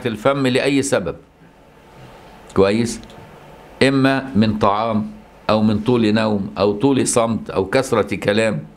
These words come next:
كل ده إيه؟ يسن فيه السواك. إلا عند الشافعية للصائم بعد الزوال،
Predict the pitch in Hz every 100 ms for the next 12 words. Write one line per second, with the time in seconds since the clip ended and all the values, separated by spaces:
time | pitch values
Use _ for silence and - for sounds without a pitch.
0 | - - - - - - - - - -
1 | - - - - - - 131 135 117 107
2 | 127 127 - - - 104 120 107 107 120
3 | 117 104 104 110 95 - 85 80 76 -
4 | - - - - - - 156 170 165 170
5 | 170 - - 123 123 107 - 107 107 101
6 | 120 123 110 101 - - 123 120 117 104
7 | 104 101 98 95 85 92 107 110 110